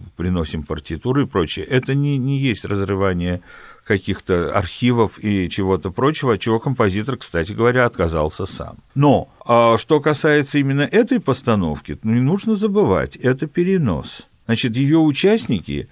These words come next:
а, должны были для себя изначально решить, если они согласны вот, э, с некоторыми вот такими вот воздействиями на драматургию,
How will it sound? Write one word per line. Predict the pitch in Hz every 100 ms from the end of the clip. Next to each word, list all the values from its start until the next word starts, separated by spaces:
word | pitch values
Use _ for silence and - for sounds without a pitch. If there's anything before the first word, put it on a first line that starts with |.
| -
а, | 104 107 113
должны | 123 135 135 185 208
были | - 147 220
для | 151 135
себя | 135 123 139 160 185
изначально | 127 120 113 - 147 175 165
решить, | 139 107 - 65 - - _
если | 101 156 - 160 123 -
они | - 135 147 135 -
согласны | 135 151 214 254 - 107 80 -
вот, | 98 98 101 - 92
э, | 90 92 92 85
с | - -
некоторыми | 101 113 - - 85 87
вот | 76 78
такими | - 90 - 78 71
вот | 69 67
воздействиями | 85 82 85 78 69 - 67 69 73 - -
на | 87 95 104 95 87 82 -
драматургию, | 82 113 117 131 123 92 80 71 67